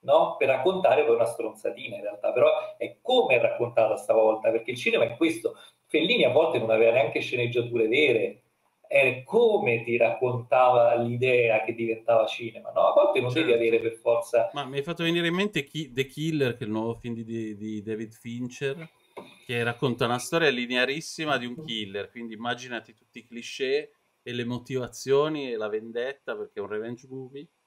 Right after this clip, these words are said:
Speaker 2: ed è veramente di una banalità mostruosa. Però quando, quando l'ho recensito dicevo che,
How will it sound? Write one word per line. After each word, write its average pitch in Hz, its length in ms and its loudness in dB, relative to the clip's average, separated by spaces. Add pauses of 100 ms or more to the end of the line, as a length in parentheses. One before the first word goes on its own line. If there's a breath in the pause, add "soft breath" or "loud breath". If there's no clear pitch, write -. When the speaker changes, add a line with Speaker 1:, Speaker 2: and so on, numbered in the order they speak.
(120)
Speaker 2:
ed 120 180 -12
è 131 60 -2
veramente 147 520 0
di 139 100 -8
una 120 180 -2
banalità 127 520 -4
mostruosa. 104 920 -6 (640)
Però 196 580 2
quando, 131 520 -2
quando 139 240 -2
l'ho 147 120 4
recensito 165 560 -4
dicevo 117 440 -2
che, 113 420 -6